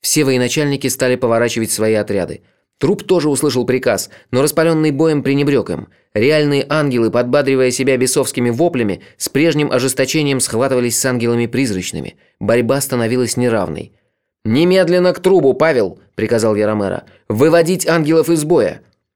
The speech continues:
Ромеро вскочил на штабного Пегаса, и вскоре ангелы стали покидать поле сражения.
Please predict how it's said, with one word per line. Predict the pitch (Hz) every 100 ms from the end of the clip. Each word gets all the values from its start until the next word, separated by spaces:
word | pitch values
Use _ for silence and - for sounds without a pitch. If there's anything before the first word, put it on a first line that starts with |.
| -
Ромеро | 104 139 151
вскочил | 143 135 127 151
на | 131
штабного | 127 127 135 131
Пегаса, | 131 123 156 - 92 - -
и |
вскоре | 131 - 156 -
ангелы | 156 165 151 151
стали | - 143 143
покидать | 127 120 123 -
поле | 117 110
сражения. | 110 107 95 85 80